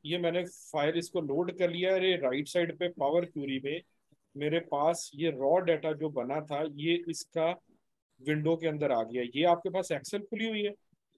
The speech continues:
और ये power query and connection का ये एक छोटा टैब खुल गया, जिसमें मुझे वो file दिखा रहा है। Now the actual magic will start। आप लोगों ने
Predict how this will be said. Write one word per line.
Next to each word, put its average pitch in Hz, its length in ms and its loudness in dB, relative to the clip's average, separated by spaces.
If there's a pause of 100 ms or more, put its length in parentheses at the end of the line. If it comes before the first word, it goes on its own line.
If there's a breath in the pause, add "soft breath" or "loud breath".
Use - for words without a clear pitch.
(240)
और 180 240 -2
ये 208 200 -2
power 180 300 4
query 185 340 -4
and 190 200 -4
connection 165 500 -6
का 180 80 2
ये 175 220 2
एक 175 120 -4 (100)
छोटा 151 300 -2
टैब 165 360 -2
खुल 139 220 -2
गया, 160 140 2
जिसमें 156 320 -8
मुझे 160 140 -4
वो 170 80 0
file 139 340 -2
दिखा 135 300 -8
रहा 104 80 -10
है। 107 80 -14 (640)
Now 175 480 2
the 160 260 2
actual 151 340 -4
magic 143 260 0 (100)
will 147 220 -2
start। 110 260 -4 (960)
आप 180 240 2
लोगों 208 320 2
ने 214 300 0